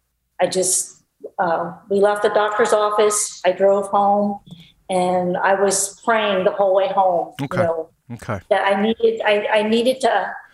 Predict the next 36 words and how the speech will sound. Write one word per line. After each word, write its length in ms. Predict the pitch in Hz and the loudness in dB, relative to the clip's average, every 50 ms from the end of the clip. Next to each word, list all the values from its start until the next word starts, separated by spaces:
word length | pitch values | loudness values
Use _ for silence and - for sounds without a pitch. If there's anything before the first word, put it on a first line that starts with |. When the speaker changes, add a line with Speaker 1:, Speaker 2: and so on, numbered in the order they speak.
| _ _ _ _ _ _ _ _ - | _ _ _ _ _ _ _ _ -4
Speaker 1:
to 100 | - 208 | -4 -2
be 220 | - 220 226 226 | 0 2 2 2
able 240 | 220 220 240 226 - | 2 2 0 -2 -2
to 80 | - 220 | -2 -2
be 120 | 196 226 | -2 0
strong. 540 | 196 - - - - 226 214 208 190 175 175 | 0 -2 -2 0 0 0 2 2 0 0 0
I 100 | 175 180 190 202 | 0 0 0 0
needed 220 | 202 220 208 214 | 0 0 0 0
to, 140 | 214 196 208 - - - | 0 0 0 -2 -6 -6
to 140 | - 214 208 | -2 -2 0
have 200 | 190 202 196 196 | 0 0 0 0
strength 540 | - - - - 220 214 214 220 - - - - | -2 -4 -2 0 0 0 -2 -4 -6 -8 -6 -4
to 60 | 208 202 | -6 -4
help 360 | 196 175 196 196 190 185 180 214 | -2 -2 -2 0 0 0 2 2
Ed 180 | 208 208 202 - 247 | 2 2 2 2 0
and, 240 | 254 247 262 254 | 0 0 0 -2
and 160 | 254 240 220 226 | -2 0 0 2
our 180 | 233 226 - | 2 2 2
daughters, 400 | 226 220 226 226 208 180 170 - | 2 2 2 2 2 0 0 0
'cause 220 | - 196 180 - 202 | -2 -4 -4 -4 -6
we, 180 | 202 202 - - | -8 -8 -4 -4
I 80 | 208 208 | -2 0
knew 200 | 208 214 226 226 220 | 2 2 2 2 4
that 80 | 214 | 2
it 120 | 214 - - | 2 2 2
was 160 | 202 202 - | 0 -2 -2
gonna 180 | - 208 202 196 | -2 -2 -2 -2
be 160 | 175 185 185 - | -4 -6 -10 -10
difficult 680 | 196 - - 190 - - 196 185 185 185 180 - - _ _ _ _ _ _ - | -10 -10 -10 -10 -2 0 0 0 0 -2 -6 -10 -12 _ _ _ _ _ _ -2
for 180 | - 208 190 175 | 0 0 2 2
them 460 | 208 208 202 196 190 185 180 175 - - | 2 0 0 -2 -2 -4 -6 -6 -6 -6
to 500 | - 202 196 190 190 185 185 180 175 - _ _ _ _ - | -4 -4 -2 -2 -2 -2 -2 -4 -6 -10 _ _ _ _ -6
hear 240 | - 226 240 214 196 | 0 2 2 4 4
those 280 | 208 190 185 175 - - | 2 2 0 0 0 2
words, 360 | 208 190 190 185 185 190 - - | 2 4 4 4 2 0 -2 -6
because 580 | 202 190 - 202 196 190 - - - - _ | -6 -4 -2 -2 -2 -2 -4 -6 -10 -14 _